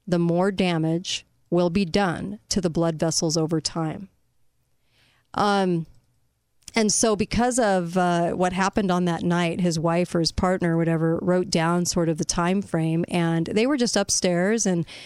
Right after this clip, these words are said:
talking and giggling and laughing and talking about how much they loved each other, and he went downstairs to get something to nibble on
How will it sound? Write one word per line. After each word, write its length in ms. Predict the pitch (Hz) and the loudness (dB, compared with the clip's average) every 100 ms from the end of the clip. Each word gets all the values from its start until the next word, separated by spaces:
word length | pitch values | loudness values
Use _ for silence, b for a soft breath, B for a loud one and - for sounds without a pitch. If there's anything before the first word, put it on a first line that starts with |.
| B | B
talking 640 | - 208 185 - 202 208 233 | -2 0 0 0 0 2 2
and 420 | 180 170 165 160 | 0 0 0 0
giggling 480 | 208 196 202 208 208 | 0 2 2 2 2
and 120 | 196 | 2
laughing 500 | 175 175 185 196 190 | 2 0 0 -2 -2
and 80 | 185 | 0
talking 320 | 180 185 190 | 0 0 0
about 180 | 185 180 | 0 0
how 80 | 185 | 0
much 200 | 185 - | -2 -2
they 100 | 180 | 0
loved 220 | 190 196 | 0 0
each 160 | 185 185 | -2 0
other, 180 | 185 | 0
and 100 | 180 | 2
he 100 | 175 | 2
went 160 | 190 180 | 0 0
downstairs 540 | 185 175 - 180 175 | 0 0 0 0 0
to 80 | - | 0
get 180 | 170 175 | -2 -2
something 360 | - 185 185 175 | -2 0 0 0
to 60 | |
nibble 300 | 170 185 180 | 0 0 0
on 380 | 170 165 170 170 | 0 0 0 -4